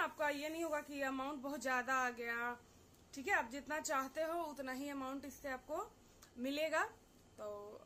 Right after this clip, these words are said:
अभी मुझे इतनी की ज़रूरत है, देखते हैं इसके बाद अगर और ज़रूरत होगी तो हम और लेंगे। And इसके बाद इसको यूज़ करके आप इसको बस ऐसे ही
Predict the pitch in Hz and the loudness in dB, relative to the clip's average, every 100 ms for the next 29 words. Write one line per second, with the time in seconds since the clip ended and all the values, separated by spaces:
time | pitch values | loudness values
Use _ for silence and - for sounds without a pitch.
0 | - 240 262 262 277 269 254 269 254 233 | -8 -4 -4 -2 -4 -6 -8 -4 -4 -2
1 | 233 240 254 - - 226 226 285 294 285 | -4 -6 -6 -8 -12 -12 -8 -4 -2 -2
2 | 277 226 233 403 262 226 226 285 254 254 | -6 -2 -2 -2 -2 2 2 2 -2 -2
3 | 262 254 277 302 302 - 226 240 247 294 | -4 -6 -4 -4 -4 -2 -2 0 -2 -2
4 | 320 339 - - - 247 277 - 339 339 | -4 -6 -10 -14 -2 0 0 -2 4 4
5 | 359 - - - 277 285 339 339 311 302 | 4 0 -10 -6 -4 -2 -2 -4 -2 -2
6 | 294 - 311 277 294 294 254 269 | -4 -4 -2 -2 -2 -4 -4 -4